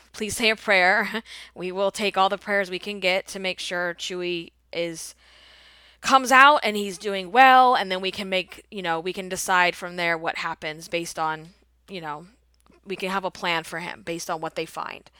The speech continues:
So anyway, all of that stress, it was just,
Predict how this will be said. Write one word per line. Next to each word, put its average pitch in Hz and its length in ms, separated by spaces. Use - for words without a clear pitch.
So 208 520
anyway, 175 640
all 269 260
of 262 80
that 202 200
stress, 180 880
it 214 200
was 214 180
just, - 540